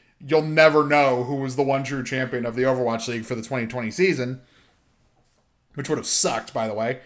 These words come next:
It probably still would have been the Shock who won the North American Championship, but if, if Seoul, if, if, like, San Francisco Shock and Seoul Dynasty were, were co-champions, essentially, like, San Francisco was the champion in North America, Seoul was the champion of Asia, like,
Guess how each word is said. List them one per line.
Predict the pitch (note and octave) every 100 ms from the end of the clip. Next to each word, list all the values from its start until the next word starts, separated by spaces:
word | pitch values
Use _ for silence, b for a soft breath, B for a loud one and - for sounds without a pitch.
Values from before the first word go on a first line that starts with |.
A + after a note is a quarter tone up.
| B
It | - C4+
probably | F#4+ A3+
still | F#3 G#3
would | G3
have | F#3+
been | F#3
the |
Shock | D#3+ E3 D3+ D#3
who | C3+
won | B2+ C#3
the | C#3
North | C3+ C3+
American | C3 C3+ C3 C3
Championship, | B2 C#3 C#3 C#3+ D3 D#3+ D#3+
but | D3 C3+ B2+ b b b b b b b b b _ _ _ -
if, | D3+ C#3+ - - - - _ _ _ _
if | - D#3 -
Seoul, | - E3 E3 F3+ F#3 - _ _ _ _ _ _ _ _ _
if, | D#3+ D3
if, | D#3+ D#3+
like, | F3 E3+ - -
San | - F#3+
Francisco | F#3 - F#3 F#3
Shock | E3 D#3+ D#3+ D#3
and | D3+ C#3+
Seoul | C3 D3+
Dynasty | D3 C3 C#3+ C#3 D3+
were, | C#3 B2 -
were | D3+ C#3
co-champions, | - - D3 D#3 D3 C#3 C3+ D#3 D#3+
essentially, | D#3 E3+ D#3+ E3 D#3+ b b b b
like, | D#3 B2 -
San | - D3+
Francisco | C#3 C#3+ D3 D3+
was | D3 C3+
the | B2+
champion | A#2+ C#3 C#3 C3+
in |
North | C3 C3
America, | C3 C3 C3+ C3+
Seoul | B2+ C3+ C3
was | B2
the | A2+
champion | C3 B2 B2+
of | A2
Asia, | A2+ A#2 C3+
like, | C3 B2 G2